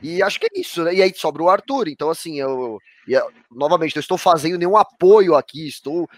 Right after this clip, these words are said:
meramente lendo o, uma, uma possível realidade. Ele é o cara que tem o potencial de pegar os votos da direita. E a direita em São Paulo é muito forte.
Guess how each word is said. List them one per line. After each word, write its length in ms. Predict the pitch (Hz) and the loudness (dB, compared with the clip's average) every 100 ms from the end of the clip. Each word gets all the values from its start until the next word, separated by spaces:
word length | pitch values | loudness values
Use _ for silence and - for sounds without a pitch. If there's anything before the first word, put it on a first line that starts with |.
| _ | _
meramente 560 | 143 170 170 180 185 165 131 _ _ _ | -2 0 0 -6 -10 -16 _ _ _ _
lendo 460 | 143 170 240 277 262 | 0 0 0 -4 -6
o, 420 | 220 190 208 196 | -4 -2 -2 -2
uma, 600 | 202 208 208 196 185 160 | 0 2 4 4 4 2
uma 200 | 170 180 | 2 -2
possível 400 | - 185 - 185 | -2 -10 -10 -8
realidade. 560 | - 208 196 151 135 113 - - _ | -2 -4 0 2 2 -4 -20 -20 _
Ele 300 | 214 269 269 | -4 -2 2
é 220 | 180 185 208 | 6 6 4
o 140 | - - | -4 -4
cara 380 | - 170 170 | 2 4 4
que 120 | - - | 0 -8
tem 280 | - 175 | -6 -6
o 40 | 190 | -6
potencial 400 | 208 220 202 180 | -10 -12 -6 -6
de 60 | |
pegar 240 | 175 220 180 | -6 0 0
os 100 | 180 | 0
votos 240 | 151 - | -6 -6
da 80 | 175 | -8
direita. 400 | 208 285 185 - | -6 -2 -2 -2
E 100 | 185 | 0
a 60 | 214 | 0
direita 360 | 170 170 196 208 | 2 0 0 -4
em 80 | |
São 220 | 208 214 175 | -12 -12 -2
Paulo 300 | 160 190 247 | 0 2 0
é 20 | |
muito 180 | 277 - | -6 -10
forte. 520 | - 220 294 - | -4 -2 -2 -4